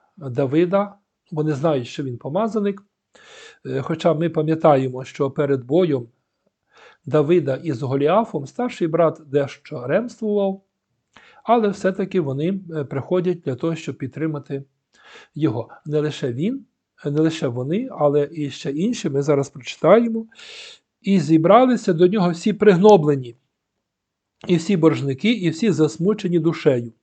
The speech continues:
І зробився він начальником над ними, і було з ним близько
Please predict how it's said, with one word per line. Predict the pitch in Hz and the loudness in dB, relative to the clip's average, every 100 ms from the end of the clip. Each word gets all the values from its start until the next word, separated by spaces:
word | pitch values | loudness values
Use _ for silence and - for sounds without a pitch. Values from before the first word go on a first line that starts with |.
| _ _ _ _ _ _ _ _ _ _ _ _ _ _ _ _ - - - - - | _ _ _ _ _ _ _ _ _ _ _ _ _ _ _ _ -20 -20 -20 -20 0
І | 180 | 2
зробився | 160 175 233 277 202 | 6 6 6 4 4
він | 185 226 | 4 4
начальником | 175 - 202 226 214 208 196 | 2 4 4 4 0 0 0
над | 190 156 | 0 -2
ними, | 127 127 120 120 117 _ _ _ _ _ | -6 -6 -8 -12 -20 _ _ _ _ _
і | - 175 | -2 0
було | 139 147 175 262 | 2 4 4 2
з | 190 | 0
ним | 214 190 | -2 0
близько | 151 208 208 - 190 190 | 2 0 -2 -2 -2 -2